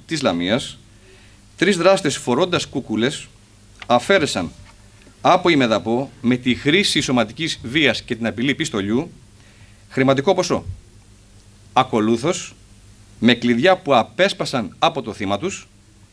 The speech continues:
εισήλθαν εντός της οικίας του, ό-, όπου, αφού ακινητοποίησαν και τη σύζυγό του, ερεύνησαν τους εσωτερικούς χώρους του σπιτιού και αφαίρεσαν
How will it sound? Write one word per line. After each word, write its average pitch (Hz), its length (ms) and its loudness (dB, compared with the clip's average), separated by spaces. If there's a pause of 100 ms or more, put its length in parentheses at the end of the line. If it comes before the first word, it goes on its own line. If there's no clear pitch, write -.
(240)
εισήλθαν 170 500 2
εντός 147 460 0
της 156 160 -8
οικίας 127 340 -2
του, 175 180 -8
ό-, 165 220 -2
όπου, 123 300 -6 (240)
αφού - 280 -2
ακινητοποίησαν 139 920 -4
και 180 120 2
τη 165 60 -2
σύζυγό 104 400 -2
του, 147 220 -6 (760)
ερεύνησαν 147 840 4 (240)
τους 135 180 -8
εσωτερικούς 127 420 -4
χώρους 139 280 -4
του - 100 -6
σπιτιού 143 440 -6
και - 120 0
αφαίρεσαν 123 520 0